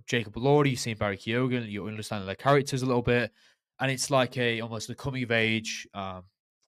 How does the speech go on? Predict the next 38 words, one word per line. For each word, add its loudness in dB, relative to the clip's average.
a -8
coming 0
of 6
age 6
type 4
story, 2
and -4
then 2
it -2
really 2
starts 0
to -8
unravel 0
into, -12
like, -6
a, -6
a 4
fever 10
dream -4
of -10
sorts. -4
Like, 0
uh, 2
you 6
obviously 6
get 8
that 8
vibe 8
from -12
the -8
trailer. 4
It -8
unravels 8
into -6
something -4
more, 6
which -4
is -6